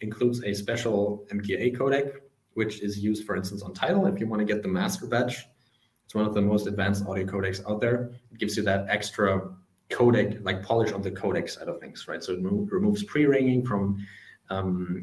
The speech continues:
digital analog conversion and those type of things. So if you really wanna go all in, then you're very welcome to upgrade your experience with the Ultimate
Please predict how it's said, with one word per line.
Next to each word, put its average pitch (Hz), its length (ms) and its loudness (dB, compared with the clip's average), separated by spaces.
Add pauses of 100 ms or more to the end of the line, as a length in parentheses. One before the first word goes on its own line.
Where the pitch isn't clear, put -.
digital 117 320 2
analog 104 420 0
conversion 107 520 0
and 98 340 0
those 104 200 0
type 92 180 -4
of 92 80 -6
things. 92 320 -6 (320)
So 110 200 -2
if 107 120 -4
you 98 80 4
really 139 240 12
wanna 127 220 8
go - 180 6
all 98 240 4
in, 95 300 2 (320)
then 92 140 0
you're 90 160 4
very 98 340 2
welcome 92 500 -2 (840)
to - 120 -2
upgrade 92 320 0
your 92 140 0
experience 85 420 -4
with 82 140 -6
the - 180 -8
Ultimate 80 440 -12